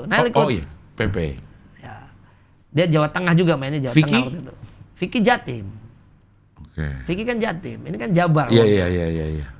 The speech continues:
Speaker 1: Jadi,
Speaker 2: Oh, iya, iya, iya.
Speaker 1: mereka mau patahkan itu
Speaker 2: Iya.
Speaker 1: supaya belagunya nggak main.
Speaker 2: Iya.
Speaker 1: Si Rahmat nggak bisa, Gilang nggak bisa.
Speaker 2: Iya. Tinggal
Speaker 1: Tapi
Speaker 2: Taufik sama si
Speaker 1: Noval.
Speaker 2: Noval.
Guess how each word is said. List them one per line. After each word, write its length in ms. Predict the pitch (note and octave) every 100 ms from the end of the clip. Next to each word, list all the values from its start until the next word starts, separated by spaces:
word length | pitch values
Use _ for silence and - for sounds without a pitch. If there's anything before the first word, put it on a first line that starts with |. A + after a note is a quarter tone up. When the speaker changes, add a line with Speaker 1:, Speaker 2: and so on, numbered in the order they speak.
| -
Speaker 1:
Jadi, 320 | C3 F3+ A#3 - - G2+
Speaker 2:
Oh, 140 | C3+
iya, 400 | B2 G#2 F#2 F2
iya, 160 | E2 E2+
iya. 100 | D3+
Speaker 1:
mereka 400 | E3 A#3+ B3 - - -
mau 120 | D#3+
patahkan 460 | D#3+ E3 E3+ D3 E3
itu 300 | G#3 G#3 F#3+
Speaker 2:
Iya. 160 | F3 G3
Speaker 1:
supaya 200 | F3 G#3
belagunya 440 | F3+ E3+ D#3+ F3
nggak 180 | G#3 G3+
main. 440 | A#3+ A#3 G#3 G3
Speaker 2:
Iya. 240 | F#3 G3+ F#3+
Speaker 1:
Si 80 | E3+
Rahmat 360 | C#3 B2+ C#3+
nggak 180 | D3 B2+
bisa, 260 | B2+ A2 A#2 - - -
Gilang 320 | C#3+ B2+ E3
nggak 160 | G3 F#3
bisa. 360 | F#3 G3 - F#3 F3
Speaker 2:
Iya. 340 | F3+ B2 A#2+ A2+ E2 - - - -
Tinggal 240 | - A2+ B2+
Speaker 1:
Tapi 60 |
Speaker 2:
Taufik 280 | B2 B2 F3+
sama 180 | D#3+ C#3+
si 400 | D3+ D#3+ F3 E3+ - - -
Speaker 1:
Noval. 220 | - C4
Speaker 2:
Noval. 400 | D3+ G#3+ F#3 E3